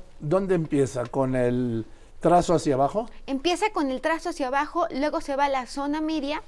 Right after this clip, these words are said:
Speaker 2: y, eh, de, de hecho está hecha en tres momentos escriturales esta firma, al menos. Ahora,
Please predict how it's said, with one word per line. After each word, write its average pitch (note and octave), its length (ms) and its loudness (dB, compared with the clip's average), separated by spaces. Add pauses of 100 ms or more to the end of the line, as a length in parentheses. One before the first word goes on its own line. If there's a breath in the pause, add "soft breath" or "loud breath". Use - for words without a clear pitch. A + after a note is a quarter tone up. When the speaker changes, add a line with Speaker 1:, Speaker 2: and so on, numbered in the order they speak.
(260 loud breath)
Speaker 2:
y, D#4 280 -4
eh, - 160 -2
de, C#4+ 100 -2
de C4+ 140 -2
hecho C#4+ 160 -6
está D4+ 280 -4
hecha C#4+ 360 -2 (100)
en A#3 240 -8
tres C4+ 260 0
momentos C4 460 -6
escriturales G#3+ 680 -6
esta A#3 220 -10
firma, A#3 400 -8
al G3+ 180 -6
menos. - 460 -8 (380 loud breath)
Ahora, A#3 320 -2